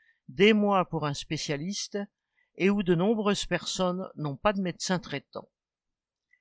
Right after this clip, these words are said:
C'est dans ce contexte de mobilisation des soignants qu'a été organisée la manifestation,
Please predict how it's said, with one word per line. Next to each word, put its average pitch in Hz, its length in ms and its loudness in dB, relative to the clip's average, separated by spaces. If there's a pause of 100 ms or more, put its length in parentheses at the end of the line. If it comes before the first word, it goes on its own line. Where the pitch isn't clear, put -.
(200)
C'est - 160 0
dans 226 140 6
ce - 100 -6
contexte - 540 -2
de 165 100 0
mobilisation 185 800 0
des 147 100 -4
soignants 208 460 -2
qu'a 180 140 -4
été 180 200 -4
organisée 160 600 -2
la 175 100 2
manifestation, 170 1040 -2